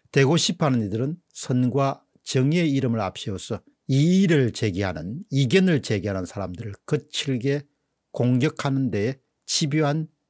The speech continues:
면모를 드러낸다. 세 번째 메시지입니다. 내로남불에 익숙하고 스스로 도덕적 우월감을 갖고 있다. 실제로 실상은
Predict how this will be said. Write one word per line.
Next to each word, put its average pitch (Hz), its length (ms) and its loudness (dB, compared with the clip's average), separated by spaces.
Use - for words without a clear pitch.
면모를 107 600 0
드러낸다. 87 840 -4
세 151 200 0
번째 185 260 0
메시지입니다. 95 760 -4
내로남불에 180 880 4
익숙하고 104 840 -4
스스로 117 500 -2
도덕적 131 720 0
우월감을 147 800 0
갖고 107 300 -6
있다. 90 380 -12
실제로 139 640 -2
실상은 170 840 -2